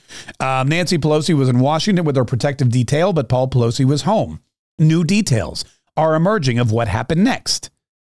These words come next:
According to police, DePape allegedly entered the house and at some point confronted Paul Pelosi. Pelosi told the intruder that he had to use the bathroom, then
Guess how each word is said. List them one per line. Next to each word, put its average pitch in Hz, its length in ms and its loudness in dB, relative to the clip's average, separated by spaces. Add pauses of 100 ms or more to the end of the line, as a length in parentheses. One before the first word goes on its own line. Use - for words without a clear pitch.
(440)
According 214 440 0
to 233 60 0
police, 165 340 0
DePape 156 440 -2
allegedly 170 600 0
entered 160 280 -2
the 160 120 0
house 127 260 -2
and 143 80 2
at 135 80 -2
some 160 220 0
point 156 260 -2
confronted 131 480 -2
Paul 107 220 -2
Pelosi. 170 640 -2 (520)
Pelosi 214 480 0
told 190 280 0
the 175 100 2
intruder 160 540 0
that 151 180 0
he 175 160 2
had 143 280 -4
to 190 80 0
use 147 360 2
the 180 100 0
bathroom, 151 720 -2 (640)
then 185 500 2